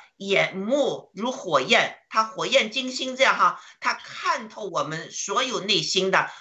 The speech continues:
我们，<clears throat> 我们这些行动是为了，呃，呃，我们宣扬我们自己，还是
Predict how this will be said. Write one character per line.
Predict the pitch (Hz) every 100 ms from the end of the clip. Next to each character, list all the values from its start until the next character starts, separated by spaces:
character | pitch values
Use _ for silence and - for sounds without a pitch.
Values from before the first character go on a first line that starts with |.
| - _
我 | - 196
们， | 214 247 240 _
<clears throat> | - 185 -
我 | 196 190
们 | 220
这 | 233 262
些 | 226 233
行 | 220 190 196
动 | 226 214
是 | 190 233
为 | 233 269
了， | 208 160 - - _ _
呃， | - 185 170 170 165 160 -
呃， | 170 165
我 | 190
们 | 175 190 196 - _ _ _ -
宣 | - 285 277
扬 | 254
我 | 240
们 | 175 214
自 | - 294
己， | - 156 - _ -
还 | 208
是 | 220 254 196 -